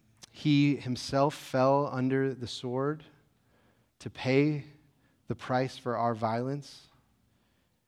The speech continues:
And Lord, he has reconciled us to you. And so, Lord, would you make us a people of peace?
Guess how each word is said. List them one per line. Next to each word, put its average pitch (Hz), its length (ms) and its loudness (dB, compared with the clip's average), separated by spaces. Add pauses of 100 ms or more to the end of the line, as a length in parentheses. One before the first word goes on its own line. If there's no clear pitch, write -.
(420)
And 117 160 -4
Lord, 131 240 2
he 127 300 0
has 117 440 -8 (200)
reconciled 117 720 -4
us 98 300 -14 (100)
to 117 80 -12
you. 110 320 -4 (1120)
And 113 140 -8
so, 131 140 -4
Lord, 139 300 4
would 139 160 2
you 147 160 0
make 170 320 2
us 151 380 0
a 120 80 -12
people 139 640 -4
of 117 220 -14
peace? - 600 -10